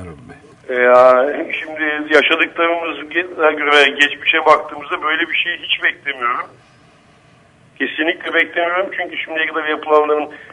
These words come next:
Speaker 2: hepsi sistematikti. Yani benim görüşüm, kişisel bir görüşüm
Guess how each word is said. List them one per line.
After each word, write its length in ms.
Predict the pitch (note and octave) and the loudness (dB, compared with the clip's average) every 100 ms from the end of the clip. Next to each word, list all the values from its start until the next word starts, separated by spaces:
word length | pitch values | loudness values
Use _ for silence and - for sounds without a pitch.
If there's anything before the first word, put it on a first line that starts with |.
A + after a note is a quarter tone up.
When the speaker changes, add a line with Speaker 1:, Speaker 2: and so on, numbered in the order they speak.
| - - | -12 0
Speaker 2:
hepsi 600 | F3 F#3+ - C3+ B2+ B2 | 2 0 -4 -4 -4 -8
sistematikti. 960 | - C#3+ C#3+ D3 - - - F#3 G3+ - - _ _ _ | -6 0 4 4 2 -10 0 0 0 -6 -20 _ _ _
Yani 240 | C3 C3 C3 | 4 4 4
benim 240 | E3+ F#3 | 2 2
görüşüm, 420 | D#3+ C#3+ - D#3 | 2 0 -2 -10
kişisel 460 | D3+ - - E3 D3+ | -10 -8 2 2 2
bir 80 | D3 | -2
görüşüm 340 | C#3+ C3+ C#3+ | -6 -4 -6